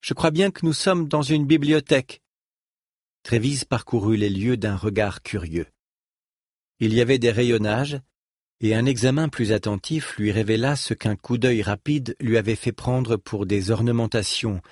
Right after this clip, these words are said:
et qui ressemblaient fort à des vidéolivres. Maladroitement, il saisit l'un d'eux. Ils étaient épais et malcommodes, et bientôt Trévise se rendit compte que c'étaient de simples boîtes.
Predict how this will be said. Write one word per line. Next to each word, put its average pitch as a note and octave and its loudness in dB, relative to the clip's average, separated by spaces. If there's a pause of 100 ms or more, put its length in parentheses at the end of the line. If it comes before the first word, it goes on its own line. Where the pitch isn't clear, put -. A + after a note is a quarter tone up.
(260)
et G#2 -4
qui G2+ -4
ressemblaient G#2 0
fort C#3 -2
à B2 0
des A2 -2
vidéolivres. F2+ -2 (920)
Maladroitement, A#2+ 0 (500)
il A#2+ 0
saisit A2 0
l'un F#2+ -2
d'eux. D#2+ -6 (1040)
Ils A#2 0
étaient B2+ 2
épais G2 0 (320)
et G#2 -2
malcommodes, G2 -2 (440)
et A2+ 0
bientôt B2 0
Trévise B2+ 0
se - -2
rendit G2+ -2
compte C#3+ 0
que A2 -4
c'étaient A2+ -2
de G2 -4
simples F#2+ -2
boîtes. D#2 -6